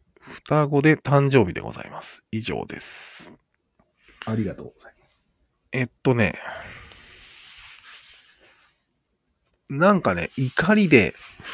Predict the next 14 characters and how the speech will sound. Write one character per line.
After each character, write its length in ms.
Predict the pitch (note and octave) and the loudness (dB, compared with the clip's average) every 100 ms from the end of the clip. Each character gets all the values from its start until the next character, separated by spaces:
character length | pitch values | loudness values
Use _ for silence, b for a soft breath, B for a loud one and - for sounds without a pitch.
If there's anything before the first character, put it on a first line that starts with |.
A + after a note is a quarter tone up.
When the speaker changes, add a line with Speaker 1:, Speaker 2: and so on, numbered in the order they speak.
| - | 2
Speaker 1:
震 300 | D3+ E3 F#3 | 4 8 10
え 100 | G3 | 10
る 120 | F#3+ | 8
こ 140 | - - | 2 2
と 120 | - | 2
あ 80 | - | 0
る？ 140 | - _ | -8 _
Speaker 2:
<laughs> 60 | _ _ _ _ _ _ - B B B B B B - | _ _ _ _ _ _ -12 B B B B B B -4
あ 100 | F3+ | -4
る 200 | - A#2+ | 0 -2
あ 60 | G2+ | -2
る 120 | E2 | -8
あ 60 | |
る。 140 | - | -12